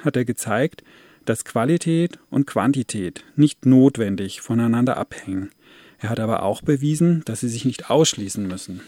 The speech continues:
In einer ersten, bereits zurückliegenden Jubiläumsausstellung haben wir uns dem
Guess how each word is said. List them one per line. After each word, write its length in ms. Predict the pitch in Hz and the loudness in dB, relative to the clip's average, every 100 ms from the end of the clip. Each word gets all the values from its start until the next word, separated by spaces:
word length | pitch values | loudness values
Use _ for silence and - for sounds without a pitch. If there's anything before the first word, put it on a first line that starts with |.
| - _ | -20 _
In 120 | - | -2
einer 300 | 113 107 98 | 0 0 -2
ersten, 640 | 110 - - - 175 180 165 - | -2 0 0 4 6 6 2 -4
bereits 440 | 120 110 107 - - | -4 -2 -4 -6 -10
zurückliegenden 720 | - 123 - 165 170 160 151 | -6 -4 0 0 2 4 4
Jubiläumsausstellung 1200 | 147 139 139 143 147 - 127 - 135 131 131 131 - - - _ _ | 4 4 4 4 4 0 0 0 2 4 4 2 -2 -20 -20 _ _
haben 340 | - 113 123 | -4 2 4
wir 100 | 117 | 2
uns 240 | 95 117 - | -2 -4 -4
dem 340 | 113 117 117 | -2 0 -2